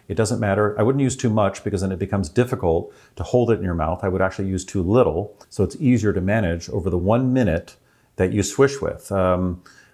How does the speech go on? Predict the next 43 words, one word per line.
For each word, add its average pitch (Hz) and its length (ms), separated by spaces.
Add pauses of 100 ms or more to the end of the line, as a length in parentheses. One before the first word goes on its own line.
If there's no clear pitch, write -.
I 95 100
know 107 180
that 110 120
I've 104 320
previously 120 380
mentioned 110 400
that 98 180
oil 110 180
pulling 107 320
should 101 200
be 101 60
done 95 180
for 92 100
twenty 156 300
minutes. 139 340
I 101 60
think 98 160
that's 92 180
completely 131 440
unreasonable. 110 640
It - 20
takes 92 180
too - 140
much 80 200
time. 110 520 (420)
And, 95 380
uh, 92 380 (180)
coconut 151 320
oil 131 320
is 151 600 (100)
slightly, 104 880 (360)
uh, 92 260
bactericidal. 98 960
So 95 180
I 92 40
think 110 160
twenty 123 220
minutes 104 240
is 90 120
actually 87 220
too - 160
long. 78 320
So 87 380